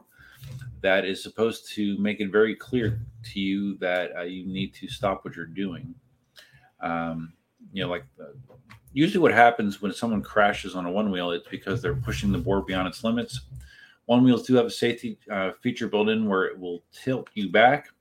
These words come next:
to slow you down to let you know you're at the limit or near the limit.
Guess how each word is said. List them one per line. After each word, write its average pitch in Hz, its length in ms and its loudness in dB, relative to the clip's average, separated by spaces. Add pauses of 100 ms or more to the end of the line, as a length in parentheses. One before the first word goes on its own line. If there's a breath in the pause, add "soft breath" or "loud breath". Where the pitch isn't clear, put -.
(100)
to - 120 -12
slow 113 240 0
you 95 120 2
down 110 220 -2
to 101 60 -4
let 85 180 -6
you 95 80 -6
know 95 80 -2
you're 95 220 0
at 92 100 -4
the 90 60 -10
limit 120 320 -2 (800)
or 82 100 -10
near 98 200 -2
the 107 80 -4
limit. 117 300 0